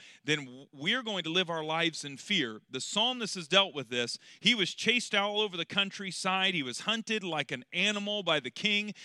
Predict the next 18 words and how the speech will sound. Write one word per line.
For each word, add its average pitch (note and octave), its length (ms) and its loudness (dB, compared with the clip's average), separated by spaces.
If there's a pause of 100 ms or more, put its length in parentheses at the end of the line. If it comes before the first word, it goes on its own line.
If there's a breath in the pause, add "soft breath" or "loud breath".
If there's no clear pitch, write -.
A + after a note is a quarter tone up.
(160 loud breath)
and C#3+ 180 2
yet G#3+ 300 6
he - 240 -2
constantly G#3 720 -2
reminded E3 480 2
himself, E3+ 540 0
"My B2+ 180 0
hope A#3 540 -2 (340 loud breath)
is G3+ 580 4 (140)
in E3+ 600 -2 (240)
God. B2 360 4
I B2 120 2
don't E3 200 -2
need G#3+ 200 2
to G#3+ 80 -6
put - 200 -2
my G3+ 200 2
trust F3 480 -2